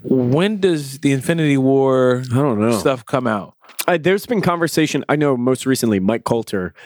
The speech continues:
Speaker 2: star of Luke Cage,
Speaker 1: Mm-hmm.
Speaker 2: has said, he, he's been asked.
Speaker 1: Has said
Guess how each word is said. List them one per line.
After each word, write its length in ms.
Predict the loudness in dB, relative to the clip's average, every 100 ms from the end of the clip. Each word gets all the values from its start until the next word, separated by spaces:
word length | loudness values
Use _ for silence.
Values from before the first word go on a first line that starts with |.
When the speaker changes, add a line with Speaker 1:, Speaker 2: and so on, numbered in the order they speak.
| -10
Speaker 2:
star 380 | -4 0 0 0
of 120 | -2
Luke 200 | -4 -2
Cage, 420 | 0 0 -2 -4
Speaker 1:
Mm-hmm. 380 | -2 0 0 -2 -4
Speaker 2:
has 180 | -4
said, 600 | -2 0 2 2 -2 -6 -4
he, 160 | -4 -2
he's 180 | -2 -2
been 140 | -2
asked. 340 | 0 -2 -4 -4
Speaker 1:
Has 200 | -6 -4
said 460 | -2 0 -2 -4